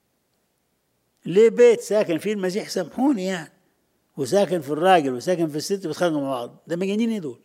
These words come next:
<laughs> أو اتنين إخوات بي-، برضه ساكن في الاتنين، ساكن في البيت، بيتخانقوا مع بعض. أو كنيسة. إيه الهبل ده اللي عايشين فيه المسيحيين دول؟ الجسد بيشتغل غلط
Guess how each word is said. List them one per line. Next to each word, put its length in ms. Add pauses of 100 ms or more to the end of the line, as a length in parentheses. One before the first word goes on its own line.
(120)
<laughs> 80 (1800)
أو 160
اتنين 240
إخوات 520 (260)
بي-، 240 (280)
برضه 320
ساكن 240
في 120
الاتنين، 460 (180)
ساكن 320
في 60
البيت، 260
بيتخانقوا 300
مع 80
بعض. 100 (880)
أو 80
كنيسة. 440 (300)
إيه 240
الهبل 440
ده 80
اللي 120
عايشين 280
فيه 140
المسيحيين 500
دول؟ 100 (1000)
الجسد 540
بيشتغل 320 (240)
غلط 340